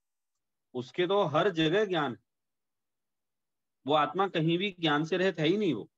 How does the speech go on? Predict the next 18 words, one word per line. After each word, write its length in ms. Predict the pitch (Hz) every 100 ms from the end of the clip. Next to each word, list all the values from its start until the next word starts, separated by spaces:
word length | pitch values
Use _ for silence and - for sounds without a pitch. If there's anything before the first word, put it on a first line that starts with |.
| _ _ _ _ _ _ _ _ -
जैसे 500 | 120 139 160 143 110 101
नमक 280 | 135 165 -
की 100 | 151
डली 340 | 135 160 175
ज्ञान 280 | 147 135 131
से 140 | 135
रहित 240 | 117 113 _
नहीं 160 | 92 90
है, 60 | 160 _ _ _ _ _ _ -
वैसे 320 | 104 113 147
ही 220 | 139 143
ये 300 | 135 110 127
भी 400 | 147 180 156 123 _ _ 92
ज्ञान 320 | 110 117 113
से 200 | 123 107
रहित 280 | 95 135 - _ _ _ _ _ _ _ _ _ _ _ _ -
नहीं 360 | 92 90 98
है। 120 | 85